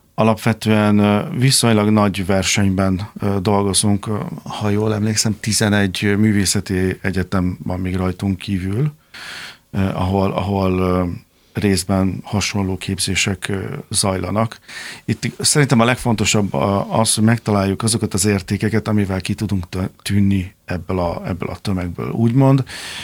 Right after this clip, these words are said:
szerintem ami az egyik legfontosabb értékünk, hogy, ö, minden oktatónk, ö,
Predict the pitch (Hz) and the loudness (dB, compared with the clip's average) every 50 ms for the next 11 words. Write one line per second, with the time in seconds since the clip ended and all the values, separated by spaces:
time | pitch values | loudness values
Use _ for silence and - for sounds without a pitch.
0 | - - _ - - - 117 107 110 101 - 110 107 104 107 107 104 101 98 113 | -16 -14 _ -4 -2 0 2 2 2 2 0 0 0 2 2 2 2 2 0 0
1 | 98 95 - 120 143 147 - - 123 110 - 110 - - 107 92 107 110 110 107 | -2 0 2 2 0 2 2 2 0 2 2 0 -2 0 0 0 2 2 0 0
2 | - - 107 95 - - 120 120 117 113 - - - 101 101 104 104 104 98 104 | 0 0 -2 -2 0 2 2 2 2 0 -2 -8 -8 -4 -2 0 0 0 0 0
3 | 104 101 101 101 101 101 95 98 _ _ - - - - - - - - - _ | 0 0 2 2 0 0 -2 -4 _ _ -14 -14 -14 -14 -18 -18 -18 -20 -20 _
4 | _ - - 117 127 123 113 107 107 107 117 107 - - - 104 - - 107 107 | _ 0 4 4 6 6 4 2 2 2 0 0 -2 -2 -4 -4 -2 2 2 4
5 | 110 120 113 - - 110 107 104 104 | 4 4 4 2 2 2 4 4 2